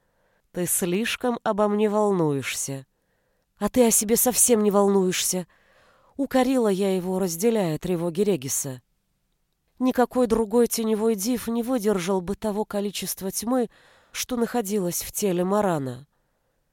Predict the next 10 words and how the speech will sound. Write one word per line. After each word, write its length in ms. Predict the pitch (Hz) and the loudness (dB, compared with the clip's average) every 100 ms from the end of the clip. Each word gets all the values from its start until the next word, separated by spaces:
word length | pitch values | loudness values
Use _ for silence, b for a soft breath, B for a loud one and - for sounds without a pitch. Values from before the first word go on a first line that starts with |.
| _ _ | _ _
«Но 260 | 123 135 135 | -10 -6 -4
мне 220 | 139 147 | -2 -2
нравится, 540 | 139 196 220 - 214 | -2 -2 -4 -4 -4
когда 340 | - 180 190 185 | -6 -8 -8 -8
ты 80 | |
тревожишься 720 | - 233 220 226 143 - - 135 | -6 -4 -2 -2 -2 -6 -6 -6
за 180 | 117 | -4
меня, 400 | 139 135 131 123 - b b b | -2 -2 -4 -8 -12 b b b
самоотверженная 1040 | - 214 202 202 190 175 143 113 143 160 | -2 0 0 -2 -2 -2 -2 -4 -4 -2
Сара», 580 | 175 - 180 135 120 | 0 0 0 -4 -8